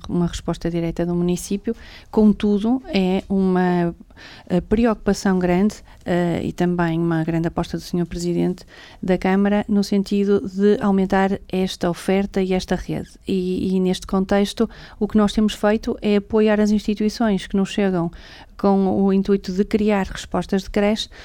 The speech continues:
eh, com os mais variados apoios ou, ou, ou valores monetários, ou ajuda a fazer os projetos, ou, ehm, a cedência de espaços que, que estão fechados e que se podem reconverter,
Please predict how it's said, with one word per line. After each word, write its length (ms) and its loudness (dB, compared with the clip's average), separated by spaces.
eh, 180 0
com 600 -2
os 140 -6
mais 260 0
variados 640 -2
apoios 560 0
ou, 100 -2
ou, 460 -4
ou 80 -6
valores 540 -4
monetários, 880 0
ou 120 0
ajuda 460 0
a 40 -2
fazer 260 -2
os 140 -4
projetos, 840 0
ou, 280 0
ehm, 580 0
a 60 4
cedência 520 2
de 60 -4
espaços 440 -4
que, 300 -4
que 100 -16
estão 260 -2
fechados 640 -2
e 100 -6
que 440 -4
se 120 -10
podem 280 0
reconverter, 720 -2